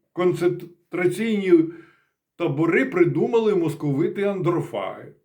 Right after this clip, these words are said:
Це їхній винахід, так. Отже, він повторює, як свиня, ота, яка лежить в багні, так, і він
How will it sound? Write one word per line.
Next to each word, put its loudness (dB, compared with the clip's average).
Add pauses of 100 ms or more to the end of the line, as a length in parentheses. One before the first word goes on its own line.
(160)
Це -4
їхній -2
винахід, -8
так. -16 (600)
Отже, 6
він -2
повторює, 2
як 2
свиня, -2 (760)
ота, 2
яка 2
лежить 4
в -6
багні, 0 (580)
так, -10 (680)
і 2
він 2